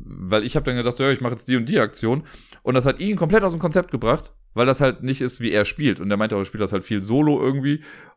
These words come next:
Ähm, und das ist dann sowieso noch mal ein bisschen anders, weil du ja keine Player-Interaction hast und sowas. Und das hat den so aus dem Konzept gebracht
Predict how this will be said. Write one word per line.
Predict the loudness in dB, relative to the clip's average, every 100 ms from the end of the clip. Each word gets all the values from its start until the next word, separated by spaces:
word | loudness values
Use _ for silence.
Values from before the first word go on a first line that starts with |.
| 0
Ähm, | 2 2 0 -10 -18 _ -8
und | -6
das | -4
ist | -4
dann | -4
sowieso | 0 2
noch |
mal | 2
ein |
bisschen | 0 -2
anders, | -2 -2
weil | 0
du | 0
ja |
keine | 0 -4
Player-Interaction | 0 0 0 0 -4 -6
hast | -8 -6
und |
sowas. | -2 -4 -4 -20 -6
Und | 0
das | 2
hat | 2
den | 0
so | 0
aus | 0
dem | 0
Konzept | 0 -2 -2
gebracht | -2 -2 -2